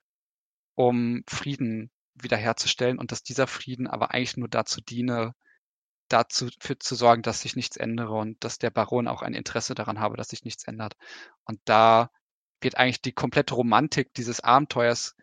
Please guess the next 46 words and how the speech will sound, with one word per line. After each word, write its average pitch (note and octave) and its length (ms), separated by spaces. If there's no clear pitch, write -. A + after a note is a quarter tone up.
also A#2 160
die A2 140
wurde B2+ 120
vorher B2+ 320
schon - 160
eigentlich A2+ 200
erstickt, B2+ 400
wenn, A2 260
wenn A2+ 100
er A2+ 120
losgeschickt - 580
wird B2+ 100
und A2+ 140
dann A2 80
sagt A#2 240
der A#2 80
Mann A2+ 140
noch, A2+ 120
es G#2+ 160
wird - 120
ein B2 60
großes - 280
Abenteuer, A#2 500
äh, G#2+ 280
was A2 140
es A2 120
aber G#2+ 220
auch - 100
nicht - 200
unbedingt G#2+ 260
dann G#2 160
wird, B2+ 240
sondern G#2+ 220
dann G#2 180
wird A#2 120
halt A#2 100
eigentlich A#2 160
direkt - 200
gesagt, - 280
okay, B2 400
die - 80
Aufgabe B2+ 360
von B2 160
Fawcett C3 400
ist, - 300
einen A#2+ 240